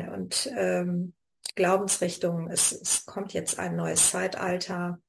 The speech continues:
Speaker 2: des Aufstiegs und ich denke, mit diesen Energien wird auch sich das Bewusstsein der Menschen verändern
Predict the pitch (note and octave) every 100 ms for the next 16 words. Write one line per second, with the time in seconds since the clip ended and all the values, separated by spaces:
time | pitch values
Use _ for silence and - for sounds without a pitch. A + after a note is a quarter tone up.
0 | _ - F3 E3+ - - G3 G3+ - -
1 | F#3+ F#3+ - F3 F3 - D#3+ F#3+ - F#3
2 | F3 - F#3+ - F3+ E3+ F3 F3 E3+ -
3 | F#3 F#3 F3 - F#3+ - - - - F3
4 | - E3 E3 F3+ - - E3+ E3 E3 D#3+
5 | E3+ F3+ F#3+ - G3+ - - - F3 F3+
6 | F3+